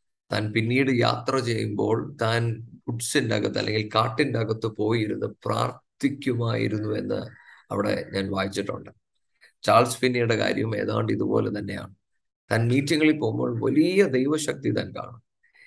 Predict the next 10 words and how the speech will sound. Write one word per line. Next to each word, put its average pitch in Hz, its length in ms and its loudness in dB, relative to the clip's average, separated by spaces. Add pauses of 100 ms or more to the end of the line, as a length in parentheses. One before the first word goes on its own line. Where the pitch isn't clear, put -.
(160)
എന്നാൽ 104 480 2
ചില 135 260 4
മീറ്റിങ്ങുകൾ 139 560 0
ഇത് 127 220 2
ശക്തി 123 460 2
കാണാതിരിക്കുമ്പോൾ 113 1000 -2 (640)
ചാൾസ് 113 320 4
ഫിന്നിയെ 131 260 2
കുറിച്ച് 123 300 0
എഴുതിയിരിക്കുന്നത് 101 880 -2